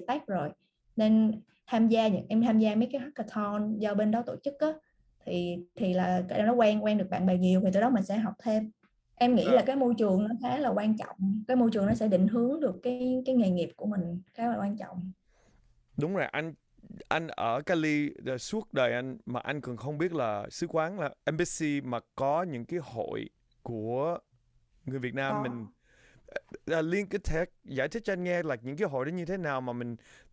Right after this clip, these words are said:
Speaker 2: những cái tên gì của cái hội và ai tổ chức?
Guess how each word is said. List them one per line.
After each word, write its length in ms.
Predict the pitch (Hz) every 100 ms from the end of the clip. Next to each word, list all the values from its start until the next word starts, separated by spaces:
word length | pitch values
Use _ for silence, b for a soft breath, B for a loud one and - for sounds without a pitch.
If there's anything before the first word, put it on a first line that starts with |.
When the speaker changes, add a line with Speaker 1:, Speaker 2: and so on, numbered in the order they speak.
| -
Speaker 2:
những 380 | 151 147 139 143
cái 80 | -
tên 260 | 180 175 170
gì 300 | 135 127 120
của 120 | 156
cái 120 | 160
hội 360 | 165 120 98 120
và 440 | 117 123 117 117 -
ai 180 | 139 156
tổ 160 | 131
chức? 200 | 131 220